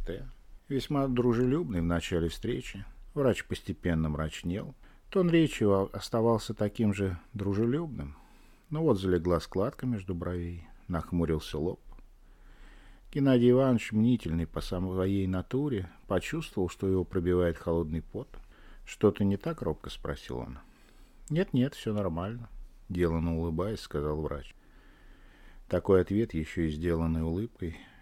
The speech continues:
ещё больше убедил Геннадия Ивановича в том, что дела его плохи.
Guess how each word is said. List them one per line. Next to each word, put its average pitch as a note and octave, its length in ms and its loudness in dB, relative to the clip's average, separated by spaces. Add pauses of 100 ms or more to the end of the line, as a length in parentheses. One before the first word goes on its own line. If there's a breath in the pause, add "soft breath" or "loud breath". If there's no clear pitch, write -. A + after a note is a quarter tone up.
(120)
ещё A#2+ 260 -2
больше A2 400 0
убедил D#2+ 380 -2
Геннадия D#2 380 -2
Ивановича G2+ 420 -6
в - 80 -16
том, A#2 240 -8
что - 160 -6
дела D#2 280 0
его D2+ 160 0
плохи. D2+ 480 -6